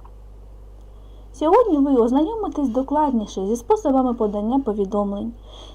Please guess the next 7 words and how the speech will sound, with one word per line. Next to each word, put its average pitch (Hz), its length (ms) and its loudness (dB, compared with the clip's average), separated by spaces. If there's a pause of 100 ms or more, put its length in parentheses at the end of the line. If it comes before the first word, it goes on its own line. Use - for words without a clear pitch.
(100)
дізнаєтесь 330 540 4
про 294 140 2
стародавні 320 680 6
та 403 160 4
сучасні 311 560 2
носії 226 400 2
інформації, 226 760 2